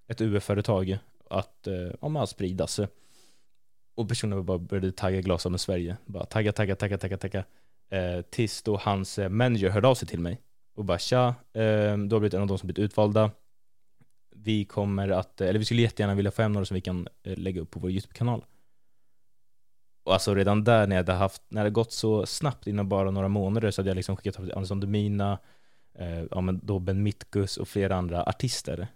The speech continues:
Så var det så, okej, det här kan verkligen, det här kan verkligen bli någonting. Ehm, så Ben Mitkus, eh, la ut på sin kanal, personer började skriva, ville köpa, och jag började märka, okej, jag måste dra igång ett A B nu.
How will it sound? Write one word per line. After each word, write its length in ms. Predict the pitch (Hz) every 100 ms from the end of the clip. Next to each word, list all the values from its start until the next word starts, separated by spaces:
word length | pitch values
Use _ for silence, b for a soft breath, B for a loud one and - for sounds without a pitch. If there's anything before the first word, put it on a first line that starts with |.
| -
Så 140 | - 92
var 60 |
det 40 | 87
så, 100 | -
okej, 220 | 90 82
det 160 | 87 92
här 220 | 95 92
kan 200 | - 90
verkligen, 340 | 80 80 - -
det 120 | - 87
här 60 |
kan 160 | 92 98
verkligen 260 | 90 80 85
bli 180 | 117
någonting. 400 | 95 76 78 73 - - - - - - - - -
Ehm, 540 | 104 101 98 98 95 -
så 640 | - - 117 110 107 104
Ben 280 | 117 113 110
Mitkus, 560 | 123 127 - 123 120 -
eh, 100 | 113
la 60 | 107
ut 120 | 101
på 60 |
sin 160 | 101 101
kanal, 500 | 117 117 120 120 117 - - -
personer 280 | 113 113 107
började 180 | 104 104
skriva, 380 | - 117 113
ville 180 | 110 110
köpa, 600 | 107 110 104 - 107 107 107 - - -
och 140 | 101 101
jag 140 | 98
började 180 | 98 95
märka, 280 | 90 85 85
okej, 240 | - 85
jag 120 | 92
måste 200 | 95 85
dra 80 | 87
igång 140 | 85 82
ett 80 |
A 140 | - 87
B 120 | 85
nu. 140 | 78